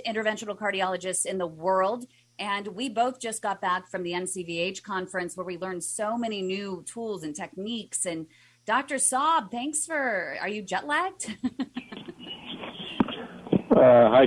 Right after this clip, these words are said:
Speaker 2: Kim. Hi, John. Uh, thanks, uh, um, thanks for, uh, reaching out, Kim, and letting me know that Doctor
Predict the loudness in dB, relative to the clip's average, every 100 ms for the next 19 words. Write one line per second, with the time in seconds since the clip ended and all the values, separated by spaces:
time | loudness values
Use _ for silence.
0 | 8 6 8 4 2 4 6 8 8 8
1 | 6 6 8 8 8 6 0 0 0 6
2 | 8 8 8 4 2 6 8 8 8 6
3 | 2 -10 -12 -12 -12 -18 _ _ _ _
4 | _ _ _ 4 6 6 4 6 8 8
5 | 8 8 6 6 6 6 8 6 6 4
6 | 6 8 8 8 8 8 8 8 6 6
7 | 2 0 0